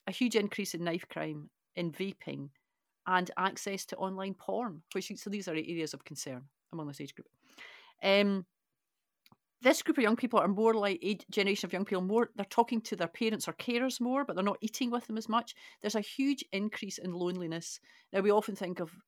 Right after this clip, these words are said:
as we talk in society about loneliness as being an older person's problem, but it's a problem for young people who do less in-person socialising and they play less, um, as a generation.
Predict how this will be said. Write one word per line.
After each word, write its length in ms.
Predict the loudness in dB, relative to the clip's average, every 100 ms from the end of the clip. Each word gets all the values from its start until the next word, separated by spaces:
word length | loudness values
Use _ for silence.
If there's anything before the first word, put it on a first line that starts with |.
| -14
as 140 | -10 -8
we 80 | -6
talk 240 | -2 -2
in 60 | -4
society 420 | -6 -4 -6 -6
about 100 | -6
loneliness 340 | -4 -6 -6
as 60 | -8
being 200 | -6 -6
an 100 | -6 -6
older 300 | -6 -4 -6
person's 420 | -4 -6 -6 -10
problem, 380 | -6 -4 -4 -6
but 140 | -8
it's 120 | -8
a 60 | -8
problem 300 | -6 -6 -4
for 100 | -4
young 200 | -4 -4
people 360 | -8 -8 -8 -8 -16 -20 _ -6
who 100 | -4
do 160 | -2 -4
less 460 | -2 -2 -2 -4
in-person 540 | -4 -8 -6 -8 -6 -8
socialising 720 | -8 -8 -8 -8 -6 -6 -8
and 120 | -6 -6
they 100 | -8
play 420 | -6 -4 -2 -2
less, 500 | -4 -6 -8 -12 -12 _ _ _ _
um, 300 | -4 -4 -6
as 120 | -10 -8
a 40 |
generation. 540 | -6 -4 -4 -4 -8